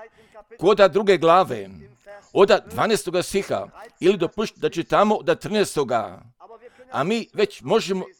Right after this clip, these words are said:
da čitamo od dvanaestoga. „Teško onome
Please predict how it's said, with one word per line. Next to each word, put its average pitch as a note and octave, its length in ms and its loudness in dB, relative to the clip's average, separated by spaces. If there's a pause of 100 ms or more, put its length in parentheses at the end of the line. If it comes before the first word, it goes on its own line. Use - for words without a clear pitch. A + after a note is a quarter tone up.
(160)
da D3+ 120 -2
čitamo F#3 420 0
od D#3+ 100 -6
dvanaestoga. C3+ 920 -2 (1300)
„Teško F#3+ 480 0
onome G3+ 340 2